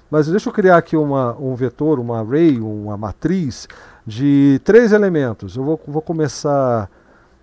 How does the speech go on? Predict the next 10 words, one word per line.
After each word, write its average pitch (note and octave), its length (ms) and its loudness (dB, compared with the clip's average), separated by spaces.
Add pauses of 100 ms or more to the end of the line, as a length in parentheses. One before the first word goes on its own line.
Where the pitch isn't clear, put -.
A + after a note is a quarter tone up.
(180)
é, E3 120 -12 (260)
com, C3 520 -2 (420)
com A2+ 400 -8
zebra, F3 640 -2 (1900)
gato C3 720 -4 (420)
e A2+ 80 -8
cachorro. G#2 840 -10 (1800)
Se - 160 0
eu A#3 80 6
fizer, D3 640 4